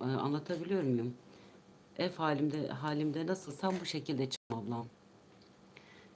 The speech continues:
Aleykümselam ve otuz beş, hoş geldiniz.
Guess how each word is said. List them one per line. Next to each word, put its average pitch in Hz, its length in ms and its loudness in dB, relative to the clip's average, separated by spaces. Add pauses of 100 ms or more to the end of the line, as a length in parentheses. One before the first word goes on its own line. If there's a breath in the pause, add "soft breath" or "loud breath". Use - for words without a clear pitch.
(3750)
Aleykümselam 143 840 -2
ve 185 60 0
otuz - 340 -4
beş, 127 200 -6
hoş 156 200 -6
geldiniz. 131 880 0